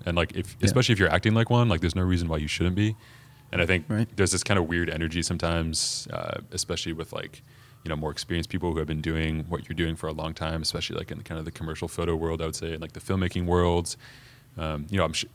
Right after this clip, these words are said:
Speaker 1: I'm sure in the wedding world as well, honestly. Like, a lot of people who are much older who have been doing it for a very long time,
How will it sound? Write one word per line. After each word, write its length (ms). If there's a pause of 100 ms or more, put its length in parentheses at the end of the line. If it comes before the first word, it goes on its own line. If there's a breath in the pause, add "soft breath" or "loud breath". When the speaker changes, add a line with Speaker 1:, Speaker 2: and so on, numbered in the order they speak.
Speaker 1:
I'm 60
sure 160
in 80
the 60
wedding 260
world 200
as 120
well, 160
honestly. 300
Like, 120
a 60
lot 240
of 80
people 540
who 140
are 120
much 240
older 220
who 60
have 80
been 120
doing 100
it 60
for 80
a 20
very 260
long 200
time, 420